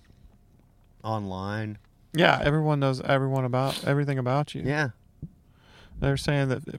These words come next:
Speaker 2: is it, is it true, or is, if I, have I just been hearing this, that if you say something and your Facebook app is open, then it hears you?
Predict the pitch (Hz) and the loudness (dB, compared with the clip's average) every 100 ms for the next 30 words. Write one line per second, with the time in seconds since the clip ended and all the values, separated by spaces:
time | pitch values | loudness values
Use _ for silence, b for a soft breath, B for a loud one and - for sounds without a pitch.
0 | - - 165 185 196 131 165 214 - 180 | -12 0 2 4 4 4 4 2 0 2
1 | 180 196 185 156 151 - 143 151 143 131 | 4 4 4 4 2 0 2 4 2 0
2 | 127 - - 143 131 135 127 - 123 131 | -6 -10 -4 0 2 2 0 0 0 2
3 | 127 120 120 127 127 139 - 151 151 160 | 2 2 2 0 0 0 4 6 6 2
4 | 165 170 151 131 127 135 135 - 151 147 | 0 2 2 2 2 4 2 2 0 2
5 | 143 147 139 139 143 147 139 127 120 - | 2 2 2 2 2 0 2 2 0 -4
6 | b b b b 127 127 123 127 143 160 | b b b b 0 4 4 4 4 2
7 | 160 | 2